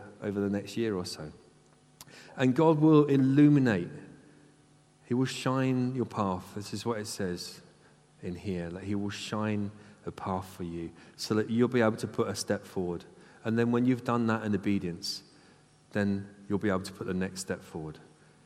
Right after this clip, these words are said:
God will light up your path for you. It will be a lamp to your feet. Last summer, last summer, when God said, "Look, our vision wasn't big enough," we ended up feeding five thousand people with surplus food.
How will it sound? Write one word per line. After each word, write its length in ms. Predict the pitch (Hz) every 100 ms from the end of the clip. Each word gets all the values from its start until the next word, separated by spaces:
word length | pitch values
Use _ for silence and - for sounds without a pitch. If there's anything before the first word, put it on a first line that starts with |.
| _ _ _ _ 101
God 200 | 101 101
will 120 | 104
light 180 | 101 90
up 140 | 98
your 140 | 95 92
path 320 | - 90 90
for 240 | - 87
you. 160 | 80 78 - - - _ _ _ _
It 60 | -
will 100 | 92
be 140 | 98
a 60 | 95
lamp 320 | 92 95 95
to 120 | -
your 100 | 90
feet. 320 | 82 - 82 - - - _ _ _ _ _ _ _ _ - - - - - - - - - - - -
Last 480 | 151 190 175 - -
summer, 480 | - 180 147 120 113 - - - - - -
last 300 | 135 131 -
summer, 220 | 127 117
when 220 | 113 117
God 200 | 113 123
said, 240 | - 113 110
"Look, 140 | 110
our 180 | 117 117
vision 420 | 107 160 143 131
wasn't 380 | 131 113 113 113
big 160 | 120 107
enough," 400 | 101 90 - - - - - -
we 160 | 123
ended 240 | 135 135 123
up 180 | 120
feeding 380 | - 127 117 117
five 300 | 117 135 135
thousand 380 | 139 131 123 117
people 280 | 120 113 113
with 160 | 110
surplus 460 | - 120 117 120 117
food. 340 | - 98 92